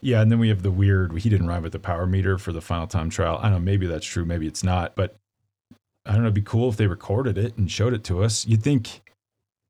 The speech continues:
that, that just under the assumption he's not cheating, wouldn't you wanna do that? Just let people, does anyone really ask questions about Van der Poel? 'Cause we can just dig into his power as much as we want. There's not really any mystery there about what he's doing and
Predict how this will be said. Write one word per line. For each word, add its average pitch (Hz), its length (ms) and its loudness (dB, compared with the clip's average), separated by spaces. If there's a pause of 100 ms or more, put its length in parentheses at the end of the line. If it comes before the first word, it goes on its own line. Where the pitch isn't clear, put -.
(100)
that, 117 320 0 (320)
that - 180 -2
just 120 220 -2 (140)
under 151 180 4
the 131 120 4
assumption 117 460 2
he's 98 180 4
not 101 240 2
cheating, 127 540 -2 (320)
wouldn't 123 260 -2
you 113 200 0
wanna 113 240 2
do 98 220 0
that? 151 280 -2 (380)
Just 113 240 -6 (400)
let 120 240 0
people, 123 360 0 (680)
does 123 160 4
anyone 147 320 4
really 131 240 4
ask 127 180 2
questions 117 320 0
about 107 220 2
Van 98 160 0
der 123 80 -2
Poel? 147 260 -4
'Cause 101 160 0
we 110 100 0
can 127 100 -4
just 123 180 -2
dig 117 160 0
into 127 160 0
his 104 140 0
power 104 400 -2
as 80 120 -8
much 98 220 0
as 98 80 -2
we 90 80 -2
want. 104 400 -4
There's 104 160 2
not 127 160 2
really 113 260 2
any 101 140 4
mystery 95 460 0
there 85 160 -4
about 82 260 -4
what 104 160 -2
he's 92 180 -6
doing 135 420 2
and 95 200 2